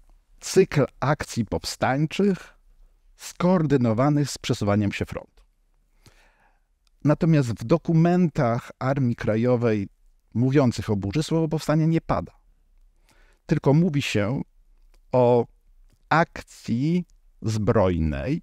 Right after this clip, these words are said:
przeprowadzonej przez własne siły, czy wojsko polskie, czyli Armię Krajową, w momencie wycofania się Niemców,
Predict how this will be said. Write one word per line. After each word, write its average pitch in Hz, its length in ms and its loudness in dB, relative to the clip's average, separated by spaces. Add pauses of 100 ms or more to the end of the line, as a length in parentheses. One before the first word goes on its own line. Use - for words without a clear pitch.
(120)
przeprowadzonej 131 840 0
przez 110 260 -4
własne 107 500 -2
siły, 90 480 -2
czy - 200 -20
wojsko 127 400 2
polskie, - 460 -4
czyli - 240 -8
Armię 107 340 0
Krajową, 135 640 -4 (580)
w 113 100 -2
momencie 143 540 4
wycofania 120 580 0
się 85 300 -4
Niemców, 90 720 -2